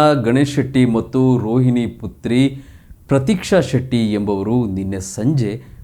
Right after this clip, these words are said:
ಮನೆಯ ರಸ್ತೆ ಸಮೀಪ ಪಾರ್ಸೆಲ್ ಬಂದಿದ್ದರಿಂದ ರಸ್ತೆಗೆ ಬಂದಾಗ ನೀರಿನಲ್ಲಿ ವಿದ್ಯುತ್ ಪ್ರವಹಿಸಿ ಸ್ಟೇ ವೈರ್‌ಗೆ ವಿದ್ಯುತ್ ತಂತಿ ಸ್ಪರ್ಶಿಸಿ ಅದು ನೀರಿನಲ್ಲಿ ಪ್ರವಹಿಸಿದ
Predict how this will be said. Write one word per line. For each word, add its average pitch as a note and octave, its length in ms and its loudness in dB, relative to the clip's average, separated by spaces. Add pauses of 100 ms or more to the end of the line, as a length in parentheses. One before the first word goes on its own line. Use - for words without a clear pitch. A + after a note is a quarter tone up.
(200)
ಮನೆಯ D3 460 4
ರಸ್ತೆ A#2+ 340 0
ಸಮೀಪ A2 440 -2
ಪಾರ್ಸೆಲ್ C3 760 0
ಬಂದಿದ್ದರಿಂದ G2+ 600 -4
ರಸ್ತೆಗೆ G2+ 640 -2
ಬಂದಾಗ G#2 440 -2 (640)
ನೀರಿನಲ್ಲಿ D#3 680 4
ವಿದ್ಯುತ್ A#2 480 0
ಪ್ರವಹಿಸಿ G#2+ 720 -2 (360)
ಸ್ಟೇ - 380 2
ವೈರ್‌ಗೆ B2+ 520 4
ವಿದ್ಯುತ್ A2+ 600 -4
ತಂತಿ A2 340 -2
ಸ್ಪರ್ಶಿಸಿ G#2 880 -8
ಅದು G#2+ 260 -4
ನೀರಿನಲ್ಲಿ G#2+ 640 -4
ಪ್ರವಹಿಸಿದ G2+ 560 -6